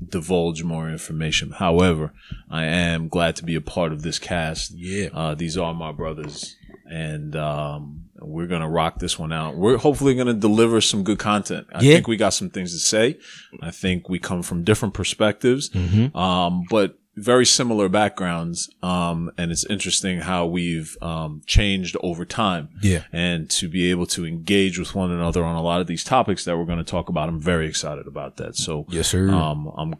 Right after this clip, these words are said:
Speaker 1: I'm, I'm happy, I'm proud, I'm honored to be a part of, of this group here.
Speaker 2: Yeah.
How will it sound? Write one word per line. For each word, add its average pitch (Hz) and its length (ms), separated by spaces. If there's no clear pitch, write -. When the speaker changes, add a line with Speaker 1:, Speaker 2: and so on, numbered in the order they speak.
Speaker 1:
I'm, 82 200
I'm 78 140
happy, 101 480
I'm 80 160
proud, 92 680
I'm 85 240
honored 92 340
to - 100
be 85 80
a 76 60
part 80 380
of, 76 440
of 71 140
this 73 160
group - 240
here. - 180
Speaker 2:
Yeah. 78 300